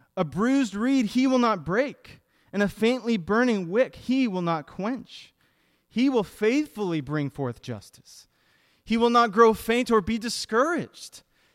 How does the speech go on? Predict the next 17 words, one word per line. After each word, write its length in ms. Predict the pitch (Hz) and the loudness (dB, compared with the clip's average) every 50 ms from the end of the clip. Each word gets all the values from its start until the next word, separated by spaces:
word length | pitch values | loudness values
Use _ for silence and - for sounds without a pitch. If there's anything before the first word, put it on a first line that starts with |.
| _ | _
till 180 | - - 202 185 | -4 -2 0 2
he 220 | 180 196 185 170 | 2 2 0 0
has 200 | 160 160 165 147 | 0 0 0 0
established 1040 | 143 143 - - - - - 190 196 220 254 220 160 143 113 101 - - - - - - _ _ _ _ _ _ | 0 -4 -6 -8 -10 -8 -4 0 2 2 2 2 0 -2 -4 -6 -8 -14 -16 -16 -20 -20 _ _ _ _ _ _
justice 720 | - - 180 208 214 - - - - 127 107 - - - - _ _ _ | -2 2 2 2 2 2 -2 -6 -6 -6 -6 -8 -10 -16 -20 _ _ _
in 180 | - 151 147 143 | -6 -4 -4 -2
the 160 | 131 127 123 | -4 -4 -4
earth, 480 | 120 139 131 107 - - - - - _ _ _ _ _ _ _ _ _ _ _ _ _ _ | -4 -6 -6 -6 -8 -12 -20 -20 -20 _ _ _ _ _ _ _ _ _ _ _ _ _ _
and 140 | 147 143 131 | -4 -4 -4
the 60 | 120 | -4
coastlands 1040 | - - - 190 214 226 - - - 117 110 104 92 85 87 90 98 - - - _ _ _ _ _ _ _ _ - | -6 -4 -2 -2 -2 -2 -4 -8 -12 -14 -12 -12 -14 -16 -18 -20 -20 -20 -20 -20 _ _ _ _ _ _ _ _ -6
wait 640 | 107 120 151 135 98 - _ - - - - - _ _ _ _ _ _ _ | -2 0 0 0 -2 -6 _ -20 -20 -20 -20 -20 _ _ _ _ _ _ _
for 140 | - 127 110 | -12 -10 -8
his 200 | 101 113 104 - | -8 -10 -12 -12
law." 300 | 104 104 101 92 98 101 _ _ _ _ _ _ _ _ _ _ _ _ _ _ _ _ _ _ _ _ _ _ _ _ _ _ _ _ _ _ _ _ _ _ _ _ _ _ _ | -12 -12 -12 -14 -16 -18 _ _ _ _ _ _ _ _ _ _ _ _ _ _ _ _ _ _ _ _ _ _ _ _ _ _ _ _ _ _ _ _ _ _ _ _ _ _ _
And 80 | - 151 | -12 -6
so 260 | - 202 185 156 - | -4 -4 -4 -4 -6